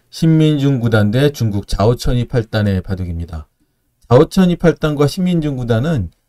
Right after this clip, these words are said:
천구백구십구 년생 동갑내기입니다. 예, 두 기사 다 이천 년생. 한 살 동생들한테 지면서 조금 스트레스를 받고 있는 기사들이죠. 신민중 구단은 신진서 구단한테. 예,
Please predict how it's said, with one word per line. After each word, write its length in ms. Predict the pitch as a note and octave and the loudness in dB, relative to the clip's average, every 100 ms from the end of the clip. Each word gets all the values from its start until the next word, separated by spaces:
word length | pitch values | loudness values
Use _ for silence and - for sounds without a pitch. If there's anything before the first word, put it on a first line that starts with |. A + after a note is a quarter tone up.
| _ | _
천구백구십구 920 | _ F#3+ E3+ E3 F3+ - B2 C#3 - | _ -2 0 0 0 -2 -8 -8 -6
년생 460 | A#2 A2+ A2 C#3+ D#3 - | -2 -2 -2 -4 -6 -8
동갑내기입니다. 960 | A#2+ B2+ D3 A#2+ F#2+ E2+ F2 G#2+ E2 - _ _ _ _ _ | -2 2 2 2 -4 -6 -4 -4 -4 -8 _ _ _ _ _
예, 100 | F#2+ | -4
두 200 | - A2 | -4 -8
기사 320 | A2 A#2 F#3+ | -6 -2 -2
다 340 | - G#2 F#2+ - _ | 0 -2 -2 -4 _
이천 320 | _ _ - C#3 | _ _ 2 4
년생. 460 | B2+ A#2+ A2 F2 _ _ _ G2 _ _ _ _ | 2 0 -4 -6 _ _ _ -20 _ _ _ _
한 140 | F3+ | -2
살 200 | F3 E3+ | 2 2
동생들한테 960 | D3 C#3 D#3+ D#3+ D3 F#3 A2+ C#3 B2 G2+ _ _ _ _ | 2 -2 0 0 0 -2 0 2 2 0 _ _ _ _
지면서 320 | C3 C#3 B2+ | -4 -2 -2
조금 520 | B2+ - A#2+ B2 G#2+ F#2+ _ _ _ _ | -2 -4 -4 -4 -4 -8 _ _ _ _
스트레스를 560 | _ _ G3+ F3+ D#3+ D3 | _ _ 2 2 2 0
받고 300 | A2 - A#2+ | 0 -2 -4
있는 200 | G#2+ F#2+ | -2 -4
기사들이죠. 680 | - G2 F2 F2+ E2 A#2 F#2+ _ _ _ | -4 -6 -6 -12 -8 -6 -8 _ _ _
신민중 680 | - E3 D#3+ D#3 C#3+ B2+ B2+ | -6 -2 0 0 -2 -2 -2
구단은 340 | A#2+ A#2+ C3+ | 0 0 0
신진서 560 | C#3+ F3 D#3+ D3+ B2+ A2 | -2 -2 -2 0 2 2
구단한테. 680 | G2 F2+ E2+ D#2+ E2+ E2 A#2+ _ _ _ _ _ | 0 -4 -4 -8 -10 -10 -12 _ _ _ _ _
예, 340 | F#2 E2+ D#2+ | -4 -4 -6